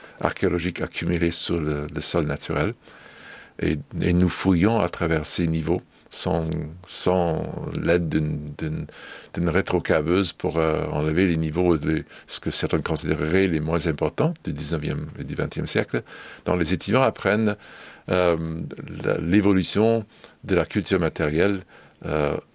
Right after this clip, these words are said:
à rebours à travers quatre siècles. Euh, donc c'est un site qui est très riche, qui, euh, qui, qui montre aussi les premiers contacts entre Français et Amérindiens avant la fondation de Montréal, dans la première moitié du dix-septième siècle. Ça, c'est un projet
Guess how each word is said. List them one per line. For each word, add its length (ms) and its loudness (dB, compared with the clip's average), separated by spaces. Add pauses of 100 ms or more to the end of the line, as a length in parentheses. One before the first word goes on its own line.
(120)
à 80 2
rebours 600 2 (120)
à 40 -8
travers 340 -2
quatre 260 -6
siècles. 440 -2 (760)
Euh, 300 2
donc 460 -10
c'est 180 0
un 80 2
site 480 -6
qui 180 -2
est 80 -4
très 180 -4
riche, 380 -4
qui, 180 -8 (140)
euh, 260 -8
qui, 220 -10
qui 240 -4
montre 280 2
aussi 200 0
les 80 2
premiers 300 -2
contacts 480 -4
entre 180 -4
Français 440 -2
et 40 2
Amérindiens 600 -4 (600)
avant 300 2
la 100 0
fondation 480 -4
de 80 -6
Montréal, 540 -2 (380)
dans 180 0
la 240 -2
première 320 -4
moitié 340 -2
du 140 -4
dix-septième 480 -6
siècle. 380 -2 (640)
Ça, 160 0
c'est 120 0
un 60 4
projet 460 0